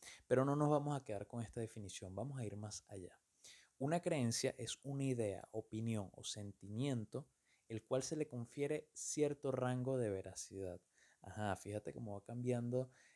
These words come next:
este concepto. Ahora estamos hablando de una idea que creemos que es real y por eso la adoptamos como creencia, porque creemos en ello. Una definición mucho más amplia,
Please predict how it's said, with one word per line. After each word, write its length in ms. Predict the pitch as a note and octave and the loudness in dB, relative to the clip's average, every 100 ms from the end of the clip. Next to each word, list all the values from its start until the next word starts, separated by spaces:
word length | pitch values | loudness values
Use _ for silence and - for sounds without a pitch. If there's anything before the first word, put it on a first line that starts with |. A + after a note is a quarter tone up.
| _ | _
este 640 | A2+ - - B2+ B2 A#2 | -10 -10 -4 2 4 2
concepto. 580 | F#2+ F#2 - E2+ - _ _ _ - | -2 -8 -8 -10 -12 _ _ _ -2
Ahora 580 | A2+ G#2+ G2+ G2+ A#2+ - _ _ _ _ | 4 8 8 6 0 -8 _ _ _ _
estamos 360 | - - G#2+ G#2+ | -20 -10 -6 0
hablando 360 | B2 B2 B2 | 4 4 4
de 80 | B2 | 0
una 160 | G#2+ A#2+ | 0 0
idea 340 | B2+ B2 C3 | 4 4 2
que 160 | - A#2+ | -6 -12
creemos 460 | G2+ G#2 A2+ A#2+ - | -8 -6 -6 -8 -10
que 120 | A2 | -14
es 100 | - | -10
real 500 | - A2 A2+ A2+ - | -6 -2 2 0 0
y 60 | - | -10
por 200 | - G2 | -10 -10
eso 220 | F#2+ - | -8 -8
la 120 | A#2+ | -4
adoptamos 560 | A2+ G2 - A2+ B2+ A2 | -4 -4 -6 -10 -8 -10
como 220 | - F#2+ | -12 -20
creencia, 500 | - F#2 F#2 F2+ - _ | -14 -12 -12 -14 -18 _
porque 320 | F#2+ - G2 | -16 -14 -12
creemos 760 | G2 F#2+ A2 B2 F#2 F#2 - _ - - _ _ | -8 -4 -2 -4 -6 -10 -14 _ -20 -20 _ _
en 160 | F#2 | -8
ello. 300 | F2+ D#2+ - _ _ _ _ _ _ _ _ _ - - _ _ _ | -8 -8 -12 _ _ _ _ _ _ _ _ _ -16 -16 _ _ _
Una 200 | G2+ G2 | -4 0
definición 560 | G2 - A2+ - G2+ G2+ | 0 0 -2 -2 -6 -4
mucho 260 | G#2+ - | -4 -4
más 200 | A2+ A2+ | -4 0
amplia, 440 | A2 F2 F#2 G#2 | -2 -2 -4 -6